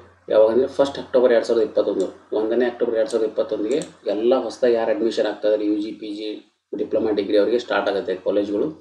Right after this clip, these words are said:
ಅದ್ರ ಜೊತೆಗೆ last date of commencement of classes for first year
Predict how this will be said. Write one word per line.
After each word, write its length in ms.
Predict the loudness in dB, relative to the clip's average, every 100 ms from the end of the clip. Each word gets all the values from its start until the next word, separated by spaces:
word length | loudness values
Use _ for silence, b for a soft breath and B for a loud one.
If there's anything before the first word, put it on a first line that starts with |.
| B B B B
ಅದ್ರ 140 | 0 2
ಜೊತೆಗೆ 360 | 0 0 0 2
last 320 | 2 0 -4 -2
date 280 | 0 2 2
of 140 | 0 -6 -20 _ _ _ _ _ _ _ _ _ _ _ _ _ _ _ _ _ _ _ _ _ -4
commencement 460 | 2 2 4 2
of 80 | 2 2
classes 340 | -2 0 -2
for 140 | 0 -2
first 280 | -2 -2
year 120 | 0